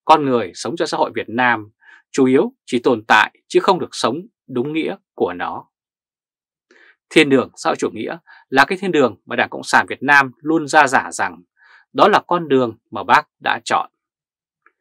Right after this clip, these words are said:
Nhưng không người dân nào muốn chọn con đường này cả. Cực chẳng đã không đi được thì mới phải gồng mình mà sống, chứ chẳng ai muốn sống trong cái xã hội do Bác đã chọn. Nó thật là kinh khủng.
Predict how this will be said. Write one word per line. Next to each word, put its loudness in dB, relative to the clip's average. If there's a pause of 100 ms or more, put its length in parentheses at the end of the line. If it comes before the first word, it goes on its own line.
(140)
Nhưng -2
không -2
người 2
dân -2
nào 6
muốn -4
chọn 2 (140)
con 2
đường -2
này -16
cả. -4 (840)
Cực 4
chẳng -4
đã 0
không 0
đi -2
được -6 (320)
thì -2
mới 0
phải 2
gồng -2
mình -4
mà -18
sống, -6 (400)
chứ 0
chẳng 0
ai 4
muốn -10
sống -6 (120)
trong 0
cái -4
xã -6
hội -2
do 0
Bác 2 (100)
đã -2
chọn. 0 (1040)
Nó 0 (100)
thật -2
là -6 (320)
kinh -2
khủng. -6